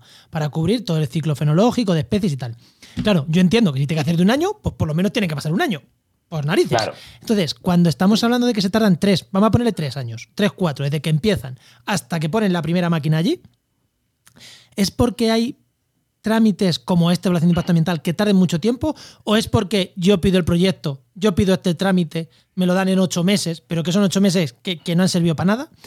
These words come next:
Speaker 1: o son porque es verdad que hay cosas que se tarda mucho en trabajarlas, como la evaluación de impacto ambiental, que es sobre un año, lo que se debería de tardar?
Speaker 2: Hay cosas que se tardan, como la evaluación de impacto ambiental, porque toca tardar,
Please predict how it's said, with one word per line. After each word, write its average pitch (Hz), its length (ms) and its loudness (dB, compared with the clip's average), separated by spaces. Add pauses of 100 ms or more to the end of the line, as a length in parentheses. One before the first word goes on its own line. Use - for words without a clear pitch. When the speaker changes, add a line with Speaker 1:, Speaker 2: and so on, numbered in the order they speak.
(220)
Speaker 1:
o 190 140 0
son 202 220 2
porque 190 240 0
es 170 40 -4
verdad 185 220 0
que 180 80 0
hay 165 60 0
cosas 175 220 -2
que 165 100 -6
se 165 100 -2
tarda 180 300 -2
mucho 180 500 2
en 165 120 -2
trabajarlas, 160 480 -4
como 143 300 -4
la 131 120 -8
evaluación 131 520 -6
de 143 60 0
impacto 143 240 -4
ambiental, 147 340 -4
que 147 80 -8
es - 180 -6
sobre 160 280 -2
un 143 100 -2
año, 120 160 -12
lo 135 80 -10
que 143 80 -6
se 156 80 -8
debería 143 220 -6
de 131 80 -8
tardar? 120 240 -16 (960)
Speaker 2:
Hay 131 260 -4
cosas - 560 -2
que 82 100 -8
se 82 200 -8
tardan, 147 500 0
como 87 260 -6
la 80 120 -4
evaluación 76 560 -4
de 82 60 0
impacto 87 360 -4
ambiental, 98 720 -2
porque 80 360 -8 (100)
toca 82 320 -4
tardar, 147 540 -2